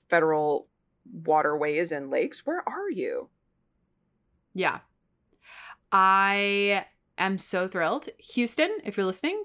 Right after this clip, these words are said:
Speaker 2: please put the Bureau of Reclamation on our list. On the list.
Speaker 1: On the list.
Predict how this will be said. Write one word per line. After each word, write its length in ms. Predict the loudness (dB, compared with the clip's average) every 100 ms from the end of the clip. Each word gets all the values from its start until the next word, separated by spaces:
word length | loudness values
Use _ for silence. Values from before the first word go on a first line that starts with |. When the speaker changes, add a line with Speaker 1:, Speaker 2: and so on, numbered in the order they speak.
| _
Speaker 2:
please 280 | 0 0 2
put 300 | 2 2 -2 -4
the 260 | -2 -2
Bureau 320 | 0 2 2 2
of 220 | 0 0
Reclamation 720 | -2 -2 -6 -6 -6 -4 -6 -4
on 400 | 2 4 4 0 0
our 580 | 2 4 4 2 -2 -8 _ _ -2
list. 400 | 0 0 -6 -14 _ _ _ -2
On 140 | 0 2
the 60 |
list. 340 | 0 -2 -8 _ _ -8
Speaker 1:
On 80 | -4
the 80 | 0
list. 400 | 0 0 -8